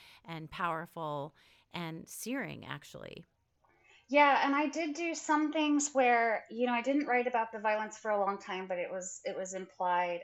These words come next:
Speaker 2: And then when I did write about the first really violent scene, I broke the fourth wall and I addressed the reader and I said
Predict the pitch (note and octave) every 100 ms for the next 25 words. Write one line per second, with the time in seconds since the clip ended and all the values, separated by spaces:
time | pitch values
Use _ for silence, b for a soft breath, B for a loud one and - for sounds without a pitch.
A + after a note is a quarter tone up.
0 | - F#3+ G3 G3 F#3+ - G3 F#3 F3+ G#3
1 | G#3+ G3 F#3+ F#3 E3 F#3 E3+ F#3+ G3+ -
2 | F3+ F#3 F#3 F#3 F3 F3 E3+ - - E3+
3 | E3 E3+ b b b b F#3 G3+ G3+ F#3+
4 | G#3 G3 G3 F#3+ - F3 D#3+ E3+ F3+ E3
5 | D#3+ D#3+ D#3 E3 - - D#3+ D#3+ D#3+ F3
6 | F3+ - F3 E3+ E3 - E3+ D3+ D#3 D#3